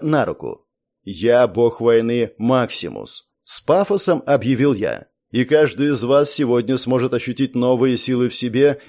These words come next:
и сила эта называется вера в меня". На меня смотрели больше двадцати пар недоумевающих глаз. Тяжело вздохнув,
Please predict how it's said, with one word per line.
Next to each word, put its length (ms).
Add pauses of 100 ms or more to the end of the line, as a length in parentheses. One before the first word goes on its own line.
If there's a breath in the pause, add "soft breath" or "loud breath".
и 140
сила 440
эта 220
называется 720 (120)
вера 500
в 100
меня". 480 (480)
На 140
меня 200
смотрели 520
больше 400
двадцати 420
пар 320 (140 loud breath)
недоумевающих 960
глаз. 420 (400)
Тяжело 300
вздохнув, 500